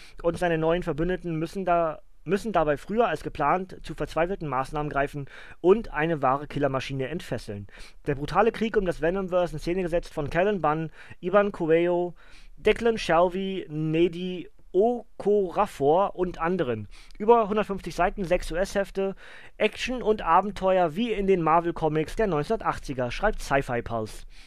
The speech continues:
Und das Ganze ist für sechzehn neunundneunzig bei Panini Comics Deutschland erhältlich. Und hier ist zum Beispiel für mich schon mal sehr interessant. Ein venomisierter Black Panther. Ja, unter anderem noch, noch ein Rocket, ein Doktor Doom. Wer ist das andere? Ah, der Punisher. Ja. Ähm,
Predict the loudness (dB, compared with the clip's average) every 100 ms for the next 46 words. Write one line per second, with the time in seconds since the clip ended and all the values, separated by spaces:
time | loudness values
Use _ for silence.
0 | -18 -18 -2 4 6 4 -2 -2 -4 -6
1 | -4 -4 -4 -4 -2 -2 -4 -4 -6 -4
2 | -4 -4 -4 -6 -4 -4 -4 -2 -2 0
3 | -4 -6 -16 -18 -18 -18 -18 -18 -16 -6
4 | -6 0 0 2 0 0 -2 -4 -2 -2
5 | 0 -2 -2 -4 -4 -6 -16 -18 -18 -18
6 | -10 0 0 4 4 4 2 2 4 4
7 | 2 -6 -2 0 0 -6 -6 -12 -14 -18
8 | -20 -18 -6 -2 0 0 -2 -4 -6 -10
9 | -14 -10 -8 -2 0 0 0 -2 -4 -2
10 | -4 -2 -6 -6 -6 -6 -8 -6 -6 -8
11 | -12 -18 -20 -20 -20 -20 -20 -20 -18 -18
12 | -18 -20 -18 -2 2 4 2 0 -6 -14
13 | -18 -18 -20 -20 -16 -14 -14 -14 -18 -16
14 | -6 2 4 4 2 -2